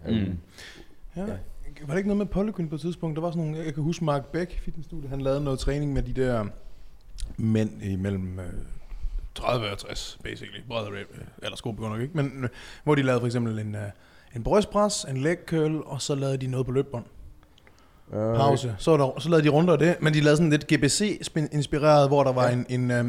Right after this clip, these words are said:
Speaker 3: en cardio finisher til sidst.
Speaker 1: Ja.
Speaker 3: Og så, <clears throat> det kunne også være, at de lavede prestræk, øh, leg curl, squat, og så løber de.
Speaker 2: Er det ikke Training for
Speaker 3: Pause.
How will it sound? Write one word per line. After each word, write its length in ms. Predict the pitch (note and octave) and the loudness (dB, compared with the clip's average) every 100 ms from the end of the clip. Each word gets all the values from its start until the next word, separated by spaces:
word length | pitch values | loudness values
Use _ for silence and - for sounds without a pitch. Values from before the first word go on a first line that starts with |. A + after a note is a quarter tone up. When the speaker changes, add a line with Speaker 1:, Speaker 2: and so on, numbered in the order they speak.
| B2 | 0
Speaker 3:
en 100 | A#2+ | 0
cardio 300 | C#3+ C3+ A#2 | 2 2 2
finisher 300 | B2 A#2 A2+ | 0 0 -4
til 100 | A2+ | -4
sidst. 300 | B2+ - - - | -4 -4 -12 -6
Speaker 1:
Ja. 160 | B2 D3 - - | -6 -6 -16 -6
Speaker 3:
Og 100 | C#3+ | 0
så, 180 | C#3 D#3 - - | 4 4 2 0
<clears throat> 220 | D#3+ D3+ | 2 4
det 100 | C#3 | 4
kunne 120 | E3 | 4
også 100 | D#3 | 6
være, 60 | E3 | 4
at 40 | |
de 60 | C3+ | 4
lavede 160 | C3 B2 | 4 4
prestræk, 720 | - C#3+ - C3+ C3 - - - | 0 0 -2 -2 -4 -6 -16 -12
øh, 460 | C3 B2 B2 - | -6 -4 -4 -2
leg 160 | B2 C3 - | 0 0 2
curl, 280 | C3+ B2 | 2 2
squat, 280 | A#2 - C3 - - - - - - - - - - - | -2 0 0 0 -16 -20 -20 -20 -20 -20 -20 -20 -20 -10
og 80 | B2 | 0
så 80 | C3+ | 2
løber 300 | C3+ F3+ D3 | 4 4 2
de. 140 | B2+ G#2+ - - - - - | -2 -8 -14 -14 -14 -14 -10
Speaker 2:
Er 40 | G#2 | -6
det 80 | |
ikke 120 | A2 - | -4 0
Training 280 | A#2 A#2+ | 0 0
for 80 | A2+ | 0
Speaker 3:
Pause. 180 | G#2+ A#2 | 2 4